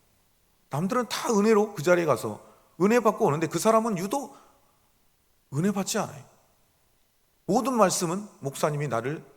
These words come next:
도끼로 찍는 말씀으로 생각해. 모든 말씀을 누군가 순장이 말하거나 내 주변에 다른 공동 지체들이 말하면 나를, 아, 내가 연약해서 이런 부분을 책망하는 걸 들어요. 여러분, 그게 아니에요.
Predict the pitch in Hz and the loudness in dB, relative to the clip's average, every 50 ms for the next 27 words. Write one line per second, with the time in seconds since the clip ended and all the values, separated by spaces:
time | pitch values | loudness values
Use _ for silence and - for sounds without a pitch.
0 | _ - 147 143 - - 147 143 - - 247 262 262 254 233 147 117 - 139 127 | _ -14 -14 -10 -8 -6 -6 -6 -6 -8 -10 -10 -8 -6 -6 -6 -6 -8 -10 -10
1 | 127 131 - 170 180 196 - - - - _ _ _ _ _ _ _ _ _ _ | -10 -10 -10 -10 -12 -14 -16 -20 -20 -20 _ _ _ _ _ _ _ _ _ _
2 | _ _ _ _ _ _ _ _ _ - 165 214 247 254 240 220 202 180 190 202 | _ _ _ _ _ _ _ _ _ -4 -2 -2 0 0 2 2 2 2 2 0
3 | 190 190 185 135 147 165 196 196 170 180 185 190 - - - - - - - - | -2 -2 -2 -2 -4 -4 -2 2 4 4 4 2 0 -10 -18 -20 -20 -14 -10 -6
4 | 214 202 202 202 185 180 170 135 123 127 123 123 123 143 170 - - - - _ | -4 0 2 2 2 2 2 2 2 0 0 -2 -2 -4 -4 -6 -10 -20 -20 _
5 | _ - 175 202 185 - - - 160 156 180 175 180 180 170 147 - - _ _ | _ -2 0 0 0 0 -4 -4 -2 0 0 2 0 -2 -4 -8 -14 -20 _ _
6 | _ _ _ _ _ _ _ - - - 143 170 156 156 160 160 160 156 151 - | _ _ _ _ _ _ _ -10 -4 -2 -2 -2 -2 -4 -6 -6 -6 -8 -10 -12
7 | - - 151 135 - 175 151 151 151 143 110 110 113 110 131 180 180 - - - | -10 -8 -6 -2 -2 0 0 0 -2 0 -2 -2 -2 -2 -4 -6 -8 -10 -12 -18
8 | - _ _ _ - - 117 131 143 170 196 180 110 - - - - _ _ _ | -20 _ _ _ -10 -6 -4 -2 0 0 0 0 -2 -6 -10 -20 -20 _ _ _
9 | - 143 160 156 147 160 196 196 160 143 151 185 185 - 170 - 180 139 123 135 | -10 -8 -4 -2 -2 0 0 0 0 0 0 -2 -2 -4 -6 -6 -6 -6 -6 -6
10 | 135 127 123 113 113 113 131 139 - - - 226 226 226 220 226 160 202 165 165 | -6 -6 -6 -6 -6 -6 -8 -8 -8 -10 -10 -8 -8 -8 -6 -4 -4 -4 -4 -4
11 | 160 190 - - - _ - - 151 180 190 151 104 101 - - - _ _ _ | -6 -6 -12 -20 -20 _ -8 -4 -2 -2 -2 -2 -6 -8 -14 -20 -20 _ _ _
12 | _ - 131 135 165 170 170 - - 117 165 175 - - - - | _ -6 -6 -6 -6 -6 -10 -14 -16 -14 -14 -14 -14 -16 -18 -20